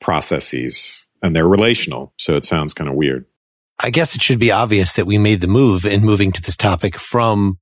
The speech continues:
Speaker 2: psychology to metaphysics, that I'm just thinking about, again, Chalmers'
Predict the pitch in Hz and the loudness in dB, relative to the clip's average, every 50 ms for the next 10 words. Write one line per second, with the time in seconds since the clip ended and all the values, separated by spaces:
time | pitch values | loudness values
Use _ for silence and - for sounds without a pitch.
0 | _ - - 110 107 95 - 107 98 98 98 92 95 92 90 - - 139 117 107 | _ -6 -2 -2 -2 0 0 0 0 2 2 0 0 -2 -2 -2 0 0 2 2
1 | 101 107 117 104 82 - 78 71 - - - - - - - _ _ _ 101 92 | 2 2 2 0 -2 -4 -8 -10 -12 -14 -12 -12 -12 -12 -14 _ _ _ 0 0
2 | 90 90 - 95 90 85 - 87 - - 104 87 - 101 90 82 92 90 87 87 | 0 0 -2 -4 -4 -2 -4 -4 -2 -2 -4 -2 -2 -2 -2 0 0 -2 -2 -4
3 | - _ _ _ _ _ - - 90 98 87 87 82 - - 110 101 98 98 95 | -6 _ _ _ _ _ -12 -6 -4 -2 -2 -2 0 0 0 2 2 2 2 2
4 | 87 87 87 87 - - | 2 2 2 2 0 -2